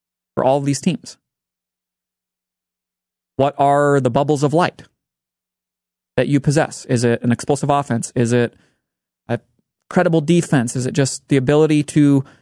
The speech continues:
out-scheme opposing coaches? Is it, I mean, there's a million different things that could tie into whether or not you are a contender. And if you put yourself in that position and the margins go your way,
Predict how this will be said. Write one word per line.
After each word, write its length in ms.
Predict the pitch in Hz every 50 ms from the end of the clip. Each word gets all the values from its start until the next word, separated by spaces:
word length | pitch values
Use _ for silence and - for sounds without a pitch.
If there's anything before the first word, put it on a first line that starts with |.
| _ _ -
out-scheme 600 | 147 156 160 - - - - 175 170 165 160 143
opposing 400 | 131 - - 165 156 151 156 139
coaches? 540 | - - 170 165 165 - - 139 113 113
Is 160 | 113 110 113 123
it, 240 | 123 - - 180
I 80 | 160 147
mean, 200 | 151 156 156 151
there's 260 | 147 147 147 131 135 -
a 240 | - 135 123 127
million 320 | 131 135 147 170 196 202 190
different 300 | 196 190 - 185 143 -
things 400 | - 208 202 180 165 147 135 -
that 240 | 143 131 - - _ _ _ _ _ _ _ _ _
could 140 | - 131 120
tie 280 | - - 143 147 151 160
into 760 | 151 - 147 147 147 139 - - 147 135 131 131 127 131 - _ _ _ _ _ _ _ _ _ _ _ -
whether 220 | 139 139 147 175
or 80 | 175 170
not 460 | 160 139 131 135 135 123 - - - - _ _ _ _ _ _ _ _ _ _ _ _ _ _
you 220 | - 131 143 147
are 140 | 139 135 135
a 40 | 135
contender. 520 | - - 131 123 - 127 113 - - - - _ _ _ _ _ _ _ _ _ _ _ _ _ _ _ _ _ _ _ _ _ _ _ _ _ _ _
And 60 | - 127
if 100 | 117 -
you 80 | -
put 140 | - - 165
yourself 340 | - 160 - - 170 160 -
in 60 | 170
that 160 | 156 156 -
position 540 | - 175 147 170 180 - - 196 208 - - _ _ _ _ _ _ _ _ _ _ _ _ _ _ _ _ _ _ _ _ _ _ _ _ -
and 320 | 123 123 123 123 120 120
the 60 | 117
margins 440 | 120 120 131 143 143 165 151 147 127
go 100 | 120 147
your 160 | 147 151 139
way, 260 | 131 135 139 160 175